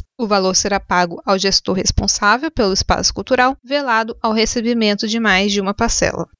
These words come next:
O substitutivo lista vinte e cinco exemplos de espaços culturais aptos a pleitear o subsídio mensal, tais como teatros independentes, escolas de música, dança, capoeira e artes,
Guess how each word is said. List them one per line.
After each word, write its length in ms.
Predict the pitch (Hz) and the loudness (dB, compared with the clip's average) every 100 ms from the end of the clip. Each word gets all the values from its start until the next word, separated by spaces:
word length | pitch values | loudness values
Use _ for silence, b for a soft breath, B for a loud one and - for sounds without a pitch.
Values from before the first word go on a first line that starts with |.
| _ - | _ -4
O 40 | |
substitutivo 1000 | - 254 262 - 208 185 - 220 170 170 | -2 -2 0 0 -2 -2 0 0 -2 -4
lista 320 | 208 202 - 202 | -2 -2 0 -4
vinte 260 | 220 269 | -2 -2
e 40 | 254 | 0
cinco 300 | 220 202 190 | 0 0 -2
exemplos 560 | 185 196 220 185 180 | 0 0 0 -4 -2
de 100 | 175 | 0
espaços 480 | 185 - 165 - - | 0 0 0 0 -2
culturais 640 | 226 226 247 226 233 220 - - | -2 -4 -2 0 0 -2 -8 -2
aptos 560 | 233 262 - - 233 | -2 -2 -6 -2 0
a 80 | 214 | -2
pleitear 720 | - 247 269 - 240 214 233 - | 0 0 0 -2 2 2 0 -8
o 80 | - | -6
subsídio 500 | - 220 233 220 208 | -4 0 2 2 2
mensal, 460 | 220 240 - - - - | 0 -2 -2 -4 -6 -4
tais 300 | 208 214 - | 0 0 -2
como 400 | - 170 175 185 | -2 -2 -4 -6
teatros 520 | - 220 220 240 233 | -2 2 0 0 -2
independentes, 760 | 214 175 180 170 185 214 247 - - - - | 0 0 2 0 0 0 -2 -2 -6 -14 -2
escolas 500 | 214 - 202 196 185 | -2 0 0 2 0
de 80 | 175 | -2
música, 520 | 175 202 208 220 208 | 0 0 0 -2 -6
dança, 420 | 175 185 202 - | -2 -2 0 -2
capoeira 720 | - 202 - 190 208 220 226 | -2 -4 -2 0 2 0 -2
e 140 | 240 240 | -2 0
artes, 480 | 170 170 - 175 | 0 0 0 0